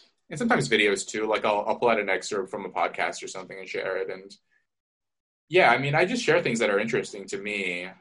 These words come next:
but yeah, I mean, I figure, like, if something's interesting to me, it's probably gonna be interesting to other people. Um, and I guess, like, over time though, especially in the last year or so, I've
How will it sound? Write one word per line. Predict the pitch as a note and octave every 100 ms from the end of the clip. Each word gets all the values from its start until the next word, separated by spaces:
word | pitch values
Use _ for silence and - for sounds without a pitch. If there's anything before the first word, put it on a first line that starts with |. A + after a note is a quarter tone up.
| _ -
but | A#2 G#2+ G#2+ G#2 - - - _ _ _
yeah, | - F#3+ G3 G3 E3+ -
I | E3
mean, | D#3+ E3 E3 D#3+ D#3+ D3 C#3+ _ _ _ _ _ - -
I |
figure, | D#3+ C#4 D4
like, | F3 D#3
if |
something's | D3 A3+ B3+
interesting | C#3 C#3+ C3+ C3+ A2+
to |
me, | A2+ A#2+
it's | F#2+
probably | D3 D#3+
gonna | B2
be | G#2+
interesting | G2+ G2+ F#2+ G#2
to | F#2
other | F2+ E2+
people. | G2 F#2 F2+ F2 F2+ F#2+ _ _ _ _ _
Um, | G#2 G2+ G2+ G2 F#2+ G2 _ _ _ _ _ _ _ _ _ _ -
and | A#2 A#2 A2+ A2 A2+ A2+ -
I | D3
guess, | F3+ F#3+
like, | D3
over | C#3 C#3 A#2
time | - A2 G#2
though, | F#2+
especially | G2 C3 A#2+ B2+ A#2
in | A2
the | G2
last | F#2+ F#2+ F#2+ - -
year | G2+ G2
or | G2
so, | - G2
I've | F#2+ F#2